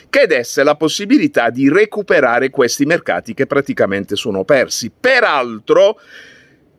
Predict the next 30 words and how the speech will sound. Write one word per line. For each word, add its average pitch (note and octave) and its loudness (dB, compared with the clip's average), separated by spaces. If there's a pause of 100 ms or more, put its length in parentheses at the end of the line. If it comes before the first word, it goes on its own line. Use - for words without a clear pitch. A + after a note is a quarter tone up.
(140)
la G#2 0
gente C3 0
non A2+ 0
sa, B2+ 0
ecco B2+ -2
perché A2+ -2
io B2+ 4
mi A2+ 0
rivolgo B2 2
a A2+ 0
coloro B2 2
che B2+ 0
anche C#3+ -2
di A#2+ -2
fronte C3+ 0
al A2+ 2
dibattito B2 -4
sui B2 -4
mercati A#2+ -2
serali B2 0 (300)
assumono C3+ 0
posizioni C#3 2
senza E3+ -2
conoscere C3+ 0
la G#2+ 2
realtà. G#2 0
Tenete A#3+ 0
conto B2 0
che D3 -2
comunque A#3 2